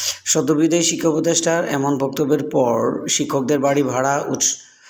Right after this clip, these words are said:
উৎসব ভাতা ও চিকিৎসা ভাতা কত টাকা বাড়ছে, সেই প্রশ্ন দেখা দিয়েছে।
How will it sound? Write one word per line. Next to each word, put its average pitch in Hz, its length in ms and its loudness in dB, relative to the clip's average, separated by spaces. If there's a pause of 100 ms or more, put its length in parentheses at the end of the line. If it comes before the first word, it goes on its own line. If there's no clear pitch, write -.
(1080)
উৎসব 156 300 0
ভাতা 156 280 0
ও 156 140 2
চিকিৎসা 160 540 2
ভাতা 139 400 0
কত 156 260 0
টাকা 170 280 0
বাড়ছে, 139 400 0
সেই 147 200 2
প্রশ্ন 135 400 0
দেখা 127 260 0
দিয়েছে। 113 520 -2